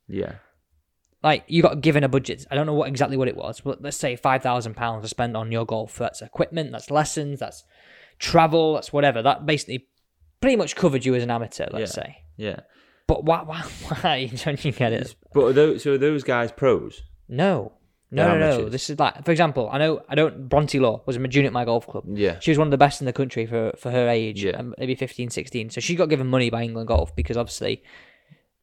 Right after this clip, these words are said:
Speaker 2: they wanted to help out
Speaker 1: Mm.
Speaker 2: and they wanted to, they back, basically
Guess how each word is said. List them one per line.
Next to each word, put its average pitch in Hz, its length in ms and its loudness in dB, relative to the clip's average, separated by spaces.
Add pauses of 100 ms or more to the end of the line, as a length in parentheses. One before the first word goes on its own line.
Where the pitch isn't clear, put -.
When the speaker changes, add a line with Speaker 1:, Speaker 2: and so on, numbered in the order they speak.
(140)
Speaker 2:
they 147 120 4
wanted 123 220 4
to 123 80 -6
help 113 220 -6
out 143 200 2
Speaker 1:
Mm. 90 160 -8
Speaker 2:
and 117 480 -10 (240)
they 120 140 -6
wanted 113 220 -10
to, - 80 -20 (180)
they 127 80 0
back, 143 240 0
basically 170 320 -4